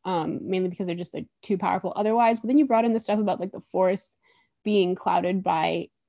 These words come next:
Insidious, and I didn't put that together before.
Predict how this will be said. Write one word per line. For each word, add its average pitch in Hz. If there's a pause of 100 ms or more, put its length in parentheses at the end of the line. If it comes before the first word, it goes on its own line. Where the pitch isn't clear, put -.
(260)
Insidious, 185
and 208
I 170
didn't 175
put -
that 160
together 185
before. 208